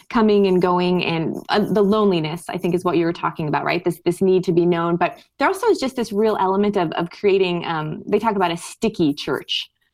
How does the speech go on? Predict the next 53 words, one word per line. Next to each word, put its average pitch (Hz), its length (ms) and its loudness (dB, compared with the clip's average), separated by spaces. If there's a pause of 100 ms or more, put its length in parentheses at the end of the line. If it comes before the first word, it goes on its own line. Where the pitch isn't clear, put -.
(120)
right? 196 220 0
That, 185 180 -2
that 175 160 -2
people 214 200 0
just 185 200 -4
aren't 175 220 -4
so 190 100 0
transient. 165 600 -2
Even 359 240 2
after 311 340 -2
Alpha, 330 400 0 (120)
I 247 60 -2
think 220 260 -2
people 226 220 -2
can, 196 260 -2
you 240 100 -2
know, 190 140 0
still 202 260 -2
sometimes 170 360 -4
struggle. 196 500 -2
And 180 160 -4
so 180 220 0 (240)
that 185 140 0
you're 190 120 2
creating 240 440 0
these 196 160 2
communities 202 600 2
to - 100 -12
kinda 175 200 -6
help 185 240 -6
people, 160 440 -4 (220)
people - 220 0
stick. - 760 -8 (120)
So - 160 -2
you're 208 160 4
not 202 300 0 (100)
getting 208 220 2
'em 190 100 2
in 175 100 0
the 160 80 -2
front 202 260 -2
door, 156 280 0
you 170 120 -2
know, 160 140 -6
but 175 140 -8
then 160 200 -6
losing 170 360 0
'em, 151 320 -6
losing 175 340 0
'em 160 100 -6
out 160 200 -6
the - 60 -10
back. - 380 -4